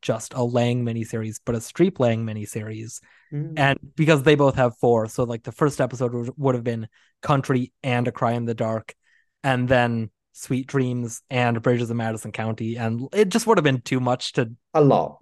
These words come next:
Speaker 1: Yeah,
Speaker 2: Four
Speaker 1: that
Speaker 2: hour episodes.
Speaker 1: Yes. Uh,
Speaker 2: Wow.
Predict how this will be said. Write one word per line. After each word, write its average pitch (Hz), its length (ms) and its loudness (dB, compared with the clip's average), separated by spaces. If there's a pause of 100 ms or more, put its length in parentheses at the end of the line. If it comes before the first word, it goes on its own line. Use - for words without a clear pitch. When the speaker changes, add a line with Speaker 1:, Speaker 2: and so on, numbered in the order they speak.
Speaker 1:
Yeah, 123 200 4
Speaker 2:
Four 190 180 8
Speaker 1:
that 165 60 8
Speaker 2:
hour 147 200 6
episodes. 135 840 2
Speaker 1:
Yes. - 480 2
Uh, 151 120 -2
Speaker 2:
Wow. 117 260 -2